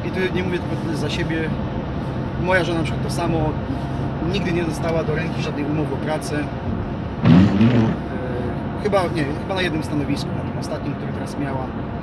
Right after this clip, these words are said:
E, a tak jak gdzieś tam pracowała w różnych miejscach, to po prostu, „A, przyjdź jutro do pracy i, i zaczynaj”. I nawet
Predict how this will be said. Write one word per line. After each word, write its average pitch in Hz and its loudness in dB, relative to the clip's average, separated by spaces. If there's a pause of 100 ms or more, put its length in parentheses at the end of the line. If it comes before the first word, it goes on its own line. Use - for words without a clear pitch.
(420)
E, - -4
a - -4
tak 165 0
jak 151 -2
gdzieś - -4
tam 147 -4
pracowała 143 -2
w 139 -4
różnych 139 -4
miejscach, - -2
to - -6 (400)
po 254 -2
prostu, 240 -2
„A, 254 2
przyjdź - -2
jutro 214 0
do 190 -2
pracy 208 0
i, 170 0
i - -4
zaczynaj”. - 0
I - -4
nawet 202 2